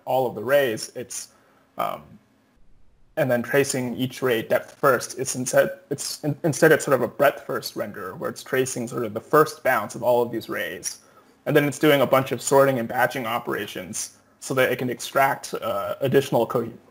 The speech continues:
<clears throat> coherence and memory from packetizing, you know, rays that are going to similar parts of the world and accessing similar chunks of data, and then doing sort of batch operations on those.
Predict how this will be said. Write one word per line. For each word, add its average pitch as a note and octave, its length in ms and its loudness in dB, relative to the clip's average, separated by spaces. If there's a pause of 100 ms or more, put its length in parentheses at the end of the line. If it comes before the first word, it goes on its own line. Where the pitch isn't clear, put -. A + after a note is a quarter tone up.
<clears throat> - 0 -
coherence C#3+ 840 8
and A#2+ 120 -6
memory A#2+ 480 -4 (260)
from A2 240 -2
packetizing, A2+ 880 0 (480)
you - 80 -10
know, G#2+ 120 -2 (200)
rays B2+ 380 4
that A#2+ 100 2
are A#2 80 4
going B2+ 280 4
to - 100 -12
similar A#2+ 380 2
parts - 260 2
of C3 60 -8
the A#2+ 60 0
world C3 300 6
and A#2+ 140 -4
accessing B2+ 480 -8
similar A#2+ 340 -2
chunks B2 300 -6
of - 80 -12
data, G2+ 460 0 (260)
and B2+ 100 -2
then A#2+ 140 2
doing A#2+ 420 2
sort - 160 -2
of - 140 2
batch A#2+ 300 4
operations G2 600 0
on - 160 -8
those. F2 460 -8